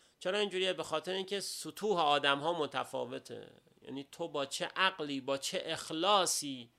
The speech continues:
وارد این میدان میشوی، همین عملت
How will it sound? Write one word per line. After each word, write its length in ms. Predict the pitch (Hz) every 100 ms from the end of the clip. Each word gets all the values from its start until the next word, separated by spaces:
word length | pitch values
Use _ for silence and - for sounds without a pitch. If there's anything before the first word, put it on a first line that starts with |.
| _ _ _ _ _ _
وارد 300 | 143 147 147
این 260 | 139 139 147
میدان 560 | 147 147 147 135 143 143
میشوی، 1300 | 143 147 - 147 147 190 226 233 214 202 185 - - -
همین 460 | - 175 214 226 220 -
عملت 840 | 196 196 196 196 190 190 - -